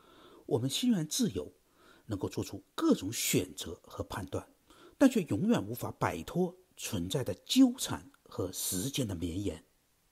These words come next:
人真正的不自由，就是永远都无法摆脱自由。因为马斯克向往的是自由，所以他不会在细节上纠结，而是要着力于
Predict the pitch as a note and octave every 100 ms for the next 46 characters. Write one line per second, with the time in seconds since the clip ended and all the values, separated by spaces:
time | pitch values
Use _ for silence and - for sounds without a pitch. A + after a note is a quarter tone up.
0 | - - - A#2+ A2+ D3+ - _ - D#4
1 | D4+ D4+ C#4+ - - F2+ G#2 F2+ D#2 -
2 | _ _ _ - B2 G2 F#2 G2 F#3+ B2
3 | A2 F#2 A#2 - - F2+ - F#3+ - G2+
4 | D2+ F#2 _ _ _ _ - - - -
5 | C#3+ B2 G2+ F2+ - - - D3+ - -
6 | - - C#3 F2 - - - - F#3+ F2
7 | E2 - _ _ _ - G#3 C#3 - -
8 | _ - G3 - A#2 D3+ C3+ A#2+ - F4+
9 | E4 - - F2+ - D#2 - E2+ - -
10 | - - A2 F#2+ - G2 D#2 - F2+ F2+
11 | G2+ D#2+ E2 F#2+